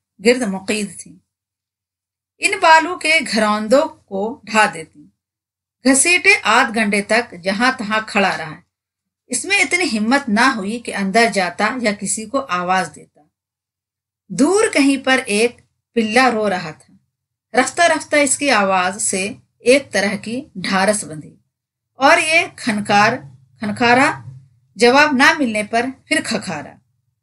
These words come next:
बार बार खकारने पर कोई दबे पांव बाहर आया और राजदारना लहजे में बोला, "अंदर चली आओ ना।" इस धोखे से घसीटे की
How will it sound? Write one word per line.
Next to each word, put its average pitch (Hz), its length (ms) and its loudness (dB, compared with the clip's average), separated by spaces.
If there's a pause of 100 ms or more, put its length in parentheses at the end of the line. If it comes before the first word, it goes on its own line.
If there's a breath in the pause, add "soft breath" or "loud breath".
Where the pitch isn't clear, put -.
(120)
बार 233 380 4
बार 311 220 0
खकारने 214 540 0
पर 196 300 -6
कोई 214 260 -8
दबे 208 400 2
पांव 208 340 -8
बाहर 185 440 -2
आया 151 300 -12 (560)
और 208 160 4
राजदारना 208 1040 0 (180)
लहजे 208 360 0
में 175 160 -6
बोला, 165 300 -16 (680)
"अंदर 202 260 2
चली 240 360 0
आओ 214 260 0
ना।" 160 200 -18 (960)
इस 349 100 -4
धोखे 320 400 2
से 359 180 0
घसीटे 233 560 0
की 226 340 -8